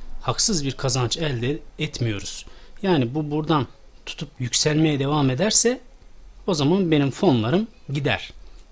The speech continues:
B planına geçerim, C planına geçerim. Bu planlar da tutmayabilir. Deli gibi yükselir, fonlarımı kaybedebilirim. Bu durumda haksız bir kazanç değil yani dostlar. Ha, Binance borsası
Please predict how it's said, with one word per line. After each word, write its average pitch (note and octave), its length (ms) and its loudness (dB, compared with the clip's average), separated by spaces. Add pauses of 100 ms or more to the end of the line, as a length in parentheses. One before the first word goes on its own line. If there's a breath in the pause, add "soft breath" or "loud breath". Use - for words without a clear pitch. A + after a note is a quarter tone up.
(120)
B E3 200 4
planına A2+ 400 -2
geçerim, G2 440 -6
C D#3+ 220 4
planına B2+ 420 0
geçerim. A2+ 440 -4 (300 soft breath)
Bu C#3 100 -4
planlar D#3+ 520 4
da C#3 120 -2
tutmayabilir. A2+ 800 -4 (760)
Deli D3 220 4
gibi B2 200 0
yükselir, A2+ 640 -2
fonlarımı D#3 580 4
kaybedebilirim. A2 640 -4 (720 loud breath)
Bu B3 140 4
durumda C#3+ 380 2
haksız D#3 340 2
bir B2+ 60 0
kazanç D#3+ 480 2 (140)
değil C#3+ 260 0
yani F#2+ 300 -2
dostlar. - 380 -8 (840 loud breath)
Ha, G3 240 0
Binance F#3+ 480 4
borsası D#3 720 2